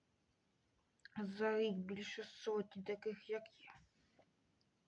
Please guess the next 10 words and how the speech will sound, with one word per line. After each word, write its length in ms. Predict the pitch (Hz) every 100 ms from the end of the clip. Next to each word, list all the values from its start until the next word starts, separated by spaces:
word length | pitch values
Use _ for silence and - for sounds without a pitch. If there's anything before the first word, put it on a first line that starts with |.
| _ _ _ _ _ _ _ _ _ _ _ - _ _ - - - _ _ _ _ _ _ -
Треба 360 | 233 233 220
було 280 | 214 220 226
з'явитися, 720 | 208 220 214 226 220 214 -
е, 200 | 214 208 - - - - _ _ - -
ся 200 | - 220
Джет 440 | 196 208 214 214 - _ _ -
Плейн. 600 | 202 208 214 208 196 190 - _ _ _ _ _ _ _ _ _ _ _ _ _ _ _ -
ще 380 | - 226 220 - - _ _ _ _ _ - - - - - - _ _ - - - - - - _ _
Оріону 640 | - 214 220 220 226 226 214
Паксу. 540 | - 208 - - -